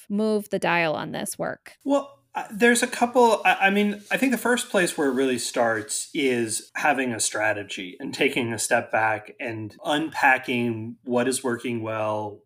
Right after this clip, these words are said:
Speaker 2: what's not working well, and how does that fit into overall how we're gonna deliver care moving into the future. I think that we have thrown resource at this, and we have stood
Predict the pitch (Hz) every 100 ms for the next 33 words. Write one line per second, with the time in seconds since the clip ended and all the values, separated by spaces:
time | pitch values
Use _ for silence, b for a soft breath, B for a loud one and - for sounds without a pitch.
0 | - 120 - 117 113 110 110 117 104 101
1 | 101 101 101 98 - 127 117 110 123 -
2 | 147 147 147 131 120 120 131 120 113 110
3 | 107 - 127 113 104 - B 143 135 123
4 | 113 110 107 117 110 107 104 107 101 110
5 | 104 107 - - 107 101 101 98 - -
6 | 143 131 113 107 110 101 104 95 117 101
7 | - 98 - - - 117 104 - 120 110
8 | 110 - 139 123 120 113 120 - - -
9 | 156 147 147 139 131 131 - 123 117 123
10 | - 123 120 120 113 110 98 104 - -
11 | 147 127 127 123